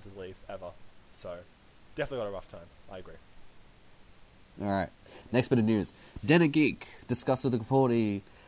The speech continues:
Speaker 2: uh, the episode that he thought defined his Doctor. Before I tell you which one it is,
Speaker 1: Yes.
Speaker 2: what do you think it is?
Speaker 1: Defined his Doctor?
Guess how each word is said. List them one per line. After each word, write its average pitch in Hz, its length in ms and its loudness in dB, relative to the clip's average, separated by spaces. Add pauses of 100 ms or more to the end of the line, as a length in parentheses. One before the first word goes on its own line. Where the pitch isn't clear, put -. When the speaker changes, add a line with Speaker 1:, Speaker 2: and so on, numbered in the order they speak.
(140)
Speaker 2:
uh, 107 200 8
the 107 120 0
episode 113 500 0
that 101 100 -2
he 113 140 2
thought 113 360 2
defined 104 340 0
his 95 120 -2
Doctor. 92 480 -2
Before 151 280 2
I 139 40 0
tell 135 140 2
you 135 120 6
which 127 180 0
one 123 120 0
it 117 100 0
is, 98 340 0
Speaker 1:
Yes. - 460 -10
Speaker 2:
what 110 360 4
do 120 80 2
you 113 80 6
think 98 200 -4
it 90 80 0
is? 62 220 -8 (720)
Speaker 1:
Defined 143 520 -14
his 143 120 -12
Doctor? 117 480 -8